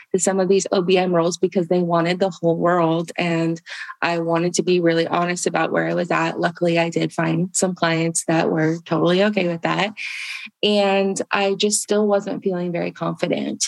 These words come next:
about where I was at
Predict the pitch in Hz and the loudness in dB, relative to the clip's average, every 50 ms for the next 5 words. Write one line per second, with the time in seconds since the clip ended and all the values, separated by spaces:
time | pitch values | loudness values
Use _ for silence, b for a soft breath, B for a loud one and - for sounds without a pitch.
0 | - - - 190 170 180 175 170 165 165 165 170 170 - B B B B B B | -6 -4 -2 0 0 0 0 0 -2 -2 -2 -4 -6 -10 B B B B B B
1 | B B - - 180 175 175 175 170 170 175 175 - - - 185 185 175 170 175 | B B 0 0 0 2 2 0 0 0 -2 -2 -6 -6 -6 -4 -4 -2 -4 -4
2 | 175 - - 170 170 180 196 226 - | -4 -4 -4 -4 -2 -2 -2 -4 -4